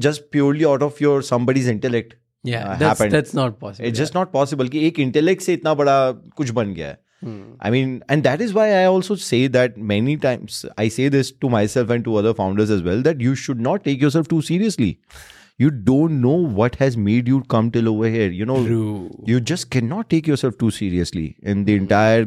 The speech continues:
Speaker 1: gamut of this world. You know,
Speaker 2: Yeah.
Speaker 1: y-, one small help can have tremendous amount of butterfly effect. And I know, for instances, at many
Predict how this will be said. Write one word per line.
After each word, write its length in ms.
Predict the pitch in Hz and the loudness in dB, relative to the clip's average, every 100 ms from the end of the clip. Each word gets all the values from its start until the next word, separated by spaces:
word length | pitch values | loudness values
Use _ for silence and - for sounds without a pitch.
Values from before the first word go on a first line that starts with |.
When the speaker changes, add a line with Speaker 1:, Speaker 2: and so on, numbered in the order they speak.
| 92 | 2
Speaker 1:
gamut 280 | 92 107 104 | 2 2 0
of 40 | 92 | -2
this 80 | 90 95 | -4 -2
world. 220 | 92 76 _ _ _ _ _ _ 95 | -4 -4 _ _ _ _ _ _ -4
You 40 | 117 | 0
know, 80 | 127 123 | 0 -2
Speaker 2:
Yeah. 100 | 117 - 120 | -4 -6 -8
Speaker 1:
y-, 80 | 123 101 123 | -4 0 2
one 220 | 196 220 190 - _ - | 2 0 -4 -10 _ -12
small 680 | - - - 127 117 151 135 104 | -12 -14 -6 0 2 2 2 2
help 240 | 113 - _ _ - | 0 -2 _ _ -4
can 180 | 120 107 | -2 0
have 240 | 127 139 - | 0 -2 -2
tremendous 480 | 117 113 160 208 160 135 | 0 0 0 0 0 0
amount 160 | 131 | 0
of 140 | 131 98 | -2 -2
butterfly 380 | 95 117 110 90 78 | 0 0 0 -2 -4
effect. 240 | 73 - - | -8 -10 -8
And 340 | 156 123 107 - 117 | -6 -8 -16 -2 0
I 40 | 185 | 0
know, 80 | 320 208 | -2 -2
for 60 | 147 117 | -2 -2
instances, 460 | 117 107 98 82 - _ _ _ | -4 -8 -8 -12 -14 _ _ _
at 220 | - 113 120 | -6 -2 0
many 120 | 151 | 0